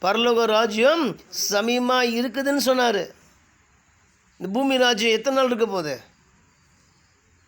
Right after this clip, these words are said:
பரலோக ராஜ்யத்துக்கு தான் இயேசு உங்களை என்னை அபிஷேகம் பண்ணி ஞானஸ்நானம் கொடுத்து ஆசீர்வதிச்சு வச்சிருக்கிறாரு.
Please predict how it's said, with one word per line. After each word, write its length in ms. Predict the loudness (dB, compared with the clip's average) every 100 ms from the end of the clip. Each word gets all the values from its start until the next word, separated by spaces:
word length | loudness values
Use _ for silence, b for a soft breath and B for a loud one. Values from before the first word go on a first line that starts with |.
| _ -4
பரலோக 500 | -2 0 2 2 2
ராஜ்யத்துக்கு 560 | 2 0 -2 -4 -2
தான் 140 | 0 2
இயேசு 440 | 4 2 2 0
உங்களை 340 | 0 0 2 2
என்னை 180 | 2
அபிஷேகம் 520 | 0 0 -2 0 0 0
பண்ணி 200 | -2 -2
ஞானஸ்நானம் 440 | 0 -2 -2 0
கொடுத்து 400 | 0 0 2 2
ஆசீர்வதிச்சு 500 | 2 0 0 0 -2
வச்சிருக்கிறாரு. 680 | 0 -2 0 2 2 0